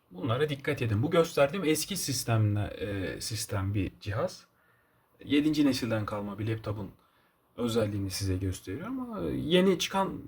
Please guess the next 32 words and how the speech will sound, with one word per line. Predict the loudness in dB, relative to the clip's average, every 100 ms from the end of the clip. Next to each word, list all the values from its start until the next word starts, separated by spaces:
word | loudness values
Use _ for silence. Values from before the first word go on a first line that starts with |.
| -2
cihazlar | 4 4 6 4 4
da | 0
bu |
şekilde. | -4 -6 -6 -4
Yani | -2 0
mantık | 2 2 2
aynı | 4 4
şekilde | 4 0 -2 -2 -2
işliyor. | -2 -4 -6 -6 -14 _ _ -20 -20 -20 -20 _ _ -10
Ee, | -6 -4 -4 -6 -8 -10
yeni | -10 -6 -4
çıkanlarda | -2 0 2 2 0
bir | 2
de | 6
dediğim | 6 6 2
gibi | 2 6
verimlilik | 8 10 6 2 -4 _ _
çekirdeği | -6 -4 -4 -2 -2 -2
gibi | -4 -4
bir | 0
yeni, | 2 4 2 -4 _
e, | -2 -2 -4 _
sonradan | -6 -2 0 0
teknoloji | 0 -2 2 2 2
de | 2
eklediler | -2 -6 -12 -12 -12 -16 _
işlemcilerde. | -14 -10 -8 -8 -10 -10 -12 -16 -8
Telefonlarda | -6 -4 -6 -6 -4 -4 -4
olduğu | -6 -8
gibi. | -8 -10 -12 -10
O | -8
şekilde, | -4 -4 -4 -2 -4